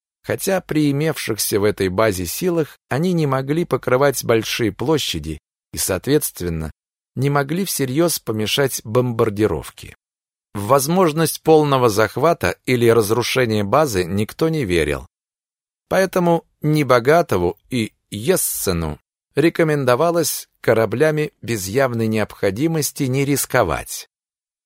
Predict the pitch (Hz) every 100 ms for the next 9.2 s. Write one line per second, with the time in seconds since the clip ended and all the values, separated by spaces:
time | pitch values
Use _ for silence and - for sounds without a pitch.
0 | - 104 156 190 185 175 - 156 170 160
1 | 156 160 127 139 - 151 151 147 - -
2 | 131 139 120 101 147 156 113 - - 92
3 | 95 110 104 98 90 90 - 143 139 -
4 | 147 - - 123 131 117 135 165 101 -
5 | 95 - 92 87 98 123 123 120 - 147
6 | 143 78 67 _ _ _ _ _ - 160
7 | 185 175 143 113 104 - 98 - 110 -
8 | 101 87 82 - - 92 143 160 87 -
9 | - -